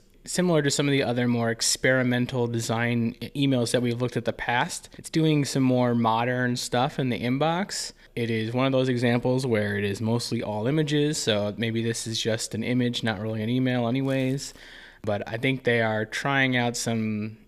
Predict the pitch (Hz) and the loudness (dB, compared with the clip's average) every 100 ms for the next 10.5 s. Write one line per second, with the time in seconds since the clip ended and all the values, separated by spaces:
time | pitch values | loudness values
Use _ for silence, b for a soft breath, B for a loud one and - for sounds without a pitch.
0 | - 175 180 151 143 - 143 135 131 131 | -4 -2 4 4 4 2 0 2 4 2
1 | 127 127 131 123 - 123 120 - 120 113 | 0 0 0 0 0 0 0 0 0 0
2 | - - _ - - 135 135 127 123 123 | -6 -20 _ -4 0 2 2 2 2 2
3 | 117 98 104 117 127 117 113 113 110 104 | 2 -2 -2 0 0 2 2 2 0 0
4 | 113 113 117 107 - 131 127 175 147 170 | -2 -2 -2 -2 -2 2 2 0 -2 -2
5 | 147 143 131 127 127 123 110 110 107 107 | 0 2 4 4 2 2 0 2 2 0
6 | - 143 117 117 120 117 117 117 127 120 | -6 -8 -4 -2 -2 -2 -2 -2 -2 -2
7 | 117 110 - 127 156 156 165 156 135 110 | -4 -4 -2 -2 0 0 0 -2 -6 -4
8 | 113 110 110 110 123 113 110 110 107 107 | -2 -2 -2 -2 -2 -2 -2 -4 -6 -6
9 | 104 107 107 101 - 113 107 110 104 101 | -4 -4 -4 -6 -8 -8 -6 -6 -4 -6
10 | 101 101 - 98 92 | -6 -6 -6 -6 -10